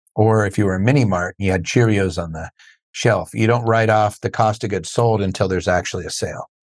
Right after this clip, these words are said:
So I hope that helps. Uh, "I have two S corp businesses, med spas, and would like to know what are some of the write-offs for the business." Oh, I'm sure, Regina, that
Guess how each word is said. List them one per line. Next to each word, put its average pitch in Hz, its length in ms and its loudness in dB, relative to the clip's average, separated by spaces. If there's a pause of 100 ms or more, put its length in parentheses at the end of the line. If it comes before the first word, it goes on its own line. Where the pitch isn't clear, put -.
(280)
So - 140 2
I 98 40 2
hope 120 200 2
that 92 180 0
helps. - 460 -10 (300)
Uh, 101 340 4
"I 101 60 2
have 98 140 0
two 139 180 2
S 123 160 2
corp 120 240 0
businesses, 113 720 -2
med 110 220 4
spas, 110 500 2
and 107 80 -2
would 98 80 -2
like 101 220 2
to - 100 -6
know 95 360 0 (340)
what 104 120 2
are 101 60 2
some - 220 0
of 98 60 2
the 92 80 4
write-offs 92 420 0
for - 140 -8
the 85 80 -6
business." 85 400 -4
Oh, 113 80 4
I'm 113 120 4
sure, 113 200 2
Regina, 101 380 0
that 92 200 -2